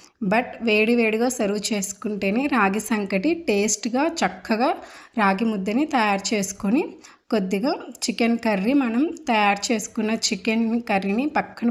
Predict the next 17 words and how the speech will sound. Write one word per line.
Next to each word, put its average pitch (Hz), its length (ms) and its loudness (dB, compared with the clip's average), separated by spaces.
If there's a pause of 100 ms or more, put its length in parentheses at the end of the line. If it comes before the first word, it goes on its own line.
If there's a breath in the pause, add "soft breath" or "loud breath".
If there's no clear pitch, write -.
పెట్టుకొని 196 500 0 (560 loud breath)
డిప్ 208 240 -2
చేసుకుంటూ 226 520 0 (120)
తింటే 214 280 2 (200)
చాలండి, 196 520 4 (120)
ఈ - 20 2 (180)
జన్మకి 214 440 0 (100)
చాలా 202 300 4
అనిపిస్తుంది. 208 600 0 (1000 loud breath)
So, 247 140 0 (100)
సూపర్ 254 640 -2
టేస్ట్‌గా 220 480 0 (140)
ఉంటుంది. 196 420 0 (160)
నేను 214 300 0 (120)
చెప్పినట్టు 220 680 -2 (260)
ఇవే 208 260 2
కొలతలన్నీ 220 680 2